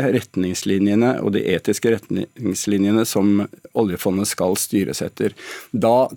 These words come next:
kan noen hevde, eh, at, eh, finansminister og Finansdepartementet har en rolle, for det er deres ansvar,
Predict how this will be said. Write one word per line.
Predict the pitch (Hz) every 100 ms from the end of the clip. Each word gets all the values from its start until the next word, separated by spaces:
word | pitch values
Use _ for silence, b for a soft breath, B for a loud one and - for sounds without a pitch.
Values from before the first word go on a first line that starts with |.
| -
kan | - 110 123 -
noen | 135 123 98 117
hevde, | 127 135 113 87 107 165 - B B B
eh, | - 117 117 -
at, | - 117 - - - _ -
eh, | 113
finansminister | - 113 95 - 107 98 - - 113 107 113 104
og | - 101
Finansdepartementet | 110 95 - 98 98 98 104 110
har | 95 92
en | 101 113
rolle, | 113 87 92 101
for | 113
det | 107 110
er | 101 95
deres | 123
ansvar, | - 113 95 - 127